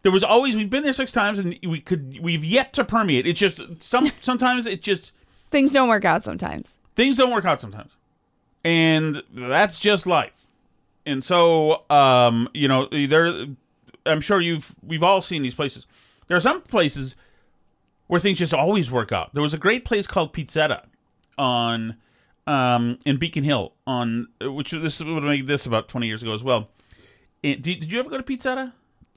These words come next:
Speaker 2: I don't think so.
Speaker 1: So, uh, obviously it was a pizza place, but they also did breakfast, which was an odd one. But they would also, the woman who ran the place would send us home with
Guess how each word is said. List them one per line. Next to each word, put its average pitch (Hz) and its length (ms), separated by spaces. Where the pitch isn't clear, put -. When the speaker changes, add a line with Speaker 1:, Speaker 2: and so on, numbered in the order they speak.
Speaker 2:
I - 60
don't 285 160
think 220 160
so. 175 240
Speaker 1:
So, 226 360
uh, 233 200
obviously 214 420
it 156 60
was 135 120
a 127 40
pizza 185 280
place, 113 260
but - 100
they 156 80
also 226 380
did 156 240
breakfast, 147 580
which 123 220
was 120 160
an 120 160
odd 147 220
one. 208 300
But 175 180
they 175 120
would 160 140
also, 226 400
the 139 160
woman 202 260
who 185 140
ran 147 300
the 208 60
place 226 440
would 143 240
send 190 260
us 175 160
home 175 240
with 143 140